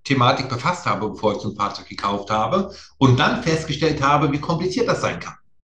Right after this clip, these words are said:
Ne, kann man heute in jeder A D A C Zeitung noch nachlesen. Damals waren die Themen,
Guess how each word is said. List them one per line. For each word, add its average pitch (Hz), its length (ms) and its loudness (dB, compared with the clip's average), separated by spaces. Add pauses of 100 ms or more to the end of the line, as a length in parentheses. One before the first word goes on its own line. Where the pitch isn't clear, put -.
(180)
Ne, 180 100 0
kann 175 140 0
man 170 100 4
heute 175 180 6
in 165 40 0
jeder 156 220 2
A 147 40 2
D 147 120 4
A 127 100 -2
C 214 160 -6
Zeitung 180 280 0
noch 151 180 0
nachlesen. 147 560 2
Damals 143 320 2
waren 135 160 -2
die 131 80 -4
Themen, 135 380 0